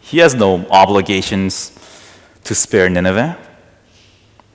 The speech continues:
Nineveh have done so much evil already.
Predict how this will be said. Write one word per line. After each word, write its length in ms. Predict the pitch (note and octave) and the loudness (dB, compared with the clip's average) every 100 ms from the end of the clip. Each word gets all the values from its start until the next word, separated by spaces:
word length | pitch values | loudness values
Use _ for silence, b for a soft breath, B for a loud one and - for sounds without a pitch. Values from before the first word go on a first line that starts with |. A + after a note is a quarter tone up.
| _ _ _ _ _ _ _ _ _ _ - | _ _ _ _ _ _ _ _ _ _ 0
Nineveh 420 | C3 E3+ G#2 F#2 | 4 6 6 4
have 220 | G#2 - | 2 0
done 160 | G#2+ G2 | -2 -2
so 220 | - C3+ | 0 2
much 260 | B2 - | 2 -2
evil 340 | G2 E2+ E2 F2 | -8 -6 -4 -4
already. 440 | F2 F#2+ G#2 E2 | 0 2 0 -4